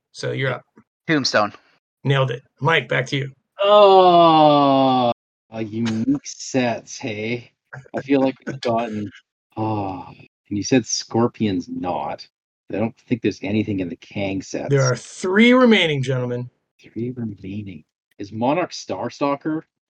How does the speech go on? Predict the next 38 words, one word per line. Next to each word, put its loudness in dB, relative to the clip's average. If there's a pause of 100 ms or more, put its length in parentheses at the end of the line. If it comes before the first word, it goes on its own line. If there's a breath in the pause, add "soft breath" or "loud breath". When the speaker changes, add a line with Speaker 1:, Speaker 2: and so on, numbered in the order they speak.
(160)
Speaker 3:
one -6
of -6
them? -8 (400)
Speaker 1:
Is -6
Speaker 3:
No. 4
Speaker 1:
that 0
your -2
guess? -4 (460)
Speaker 3:
Well, -2
I -6
got -6
Speaker 2:
Damn. -8
Speaker 3:
nothing -8
better. -8 (440)
Speaker 1:
Okay, 0 (240 soft breath)
that -4
is -4
incorrect. -2
Steve, -4
do -6
you 2
got 2
the 0
last 2
three? -4 (800)
Speaker 2:
Needle? 2 (380)
Speaker 1:
Yes. -4 (460)
Speaker 2:
Uh, 4 (500)
Sandman? 2 (440)
Speaker 1:
Yes. -4 (460)
Oh, -8
you're -4
good, -2
Steve. -14 (100)
Speaker 2:
And 0 (100)
it's -4
the -2
other, 0